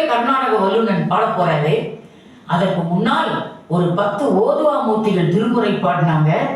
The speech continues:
இந்த ஓதுவா மூர்த்திகள் திருமுறை பாடிய இடத்தில் அடியேன் பாட மாட்டேன் என்று சொல்லி,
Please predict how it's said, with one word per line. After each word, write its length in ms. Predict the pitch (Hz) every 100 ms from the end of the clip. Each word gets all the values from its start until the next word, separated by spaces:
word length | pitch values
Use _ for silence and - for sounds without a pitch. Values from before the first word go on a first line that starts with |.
| - - - -
இந்த 260 | 185 202 190 185
ஓதுவா 400 | 214 285 320 302
மூர்த்திகள் 480 | 262 240 214 202 190
திருமுறை 420 | 214 226 269 233
பாடிய 480 | - 202 185 185 175
இடத்தில் 760 | 175 226 226 359 311 - - -
அடியேன் 480 | 180 214 254 247 208
பாட 140 | 214
மாட்டேன் 760 | - - - 190 151 135 - -
என்று 220 | 190 190
சொல்லி, 360 | - 208 311